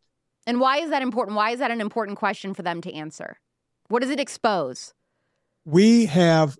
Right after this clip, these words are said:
Speaker 2: thirteen essential vitamins. Essential means your body will not make it. It means you have to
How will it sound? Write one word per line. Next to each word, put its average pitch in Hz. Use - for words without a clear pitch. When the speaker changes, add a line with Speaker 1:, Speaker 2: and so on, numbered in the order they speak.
Speaker 2:
thirteen 170
essential 139
vitamins. 113
Essential 208
means 180
your 143
body 151
will 131
not 131
make 131
it. 123
It 143
means 151
you 156
have 143
to 131